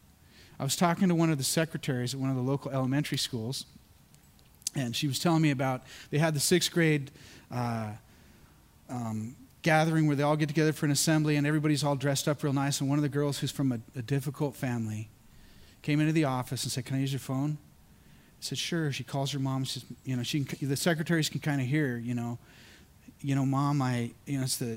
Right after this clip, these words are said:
it's the award assembly. You know, can you bring me my clothes?" You're, and she's trying to talk quiet, but they can hear, "Oh, you're not coming?" And the girl leaves and goes and cries in the bathroom. You know, we're at the point where we're about to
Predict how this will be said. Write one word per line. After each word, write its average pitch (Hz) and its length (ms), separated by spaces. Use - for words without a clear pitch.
it's 120 160
the 131 40
award 139 300
assembly. 151 400
You 131 140
know, 120 60
can 123 160
you 117 60
bring 139 200
me 143 100
my 120 160
clothes?" 143 480
You're, 120 140
and 131 160
she's - 160
trying 170 180
to 160 60
talk 156 220
quiet, 156 340
but 143 80
they 143 80
can 139 140
hear, 147 260
"Oh, 143 140
you're 131 160
not 151 180
coming?" 175 500
And 139 180
the 135 60
girl 160 180
leaves 156 360
and 156 80
goes 143 200
and 131 80
cries 147 440
in 135 100
the 127 80
bathroom. 143 480
You 151 80
know, 156 60
we're 165 280
at 254 120
the 180 100
point 175 300
where 151 80
we're 160 240
about 165 340
to 151 160